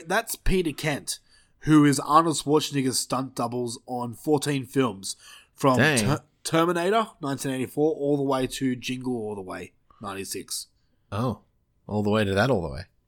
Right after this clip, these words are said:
Speaker 1: <laughs> Yeah, that's right. <laughs> Yeah, so I thought that was cool.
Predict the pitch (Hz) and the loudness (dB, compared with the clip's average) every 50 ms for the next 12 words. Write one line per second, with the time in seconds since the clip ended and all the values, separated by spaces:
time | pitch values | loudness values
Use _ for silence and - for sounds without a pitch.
0 | _ - 135 - - - - 101 - - - 123 98 - - - 98 92 - - | _ -12 -10 -8 -6 -8 -8 -10 -8 -6 -4 -4 -4 -6 -12 -14 -12 -10 -10 -10
1 | - 131 - - - 135 135 - 135 - 156 - - 143 143 - - - - - | -8 -10 -10 -10 -10 -10 -10 -10 -8 -6 -8 -8 -8 -8 -12 -12 -12 -14 -16 -16
2 | - - - - - - - - - - - - 147 147 120 - _ - 120 120 | -18 -20 -20 -20 -20 -20 -20 -20 -20 -20 -18 -16 -16 -16 -16 -16 _ -4 -2 -2
3 | 107 87 87 90 - - 120 113 113 147 190 220 320 320 202 127 107 - - 127 | 0 -2 -4 -6 -8 -8 -8 -6 -4 -2 -2 -2 -2 -2 -2 -2 -4 -4 -4 -4
4 | 135 143 | -4 -4